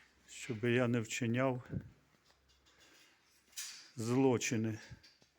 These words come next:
Ну, зараз будемо, зараз я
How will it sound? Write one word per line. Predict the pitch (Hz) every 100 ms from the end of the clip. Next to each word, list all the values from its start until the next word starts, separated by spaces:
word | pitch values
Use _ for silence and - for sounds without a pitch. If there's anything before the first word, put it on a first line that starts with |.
| _ _ _ _ _ _ - - - - - - - - -
Ну, | 131 143
зараз | 113 123 123 120 - - - - _ _ _ - - _ _ - - - _ - - - _ _
будемо, | 123 120 113 120 120 120 - - - - _ _ _ _ - - - - - - - - - - - - - - - -
зараз | 120 120 117 117 110
я | 110 113